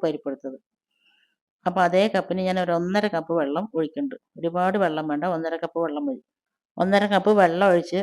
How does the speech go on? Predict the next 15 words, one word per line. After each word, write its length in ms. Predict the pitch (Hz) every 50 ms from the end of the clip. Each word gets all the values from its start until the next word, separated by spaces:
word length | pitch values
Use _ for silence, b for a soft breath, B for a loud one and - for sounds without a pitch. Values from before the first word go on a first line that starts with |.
| 196 -
പിന്നെ 160 | 175 175 180 175
അതിലേക്ക് 240 | 175 175 175 - 190 190
ഞാൻ 100 | 185 185 185 180
ഒരു 100 | 175 180 -
ടീസ്പൂൺ 360 | 185 175 165 - - 180 185 190 190 170
മഞ്ഞൾപ്പൊടി 500 | 165 160 160 165 165 - 185 185 196 185 -
ഇട്ടതിന് 340 | - 160 156 165 175 180 175 - 170
ശേഷം 280 | 156 143 - 165 190 220 220 - -
പിന്നെ 160 | 160 165 165 170 170
ഞാൻ 80 | 170 175 170 175
കുക്കർ 240 | 151 - - 190 196 165
അടച്ച് 200 | 151 147 - 170 160
വെച്ചിട്ട് 240 | 151 - - 190 180 170 160
നാല് 260 | 160 160 175 190 196 170
വിസിൽ 200 | 147 - 165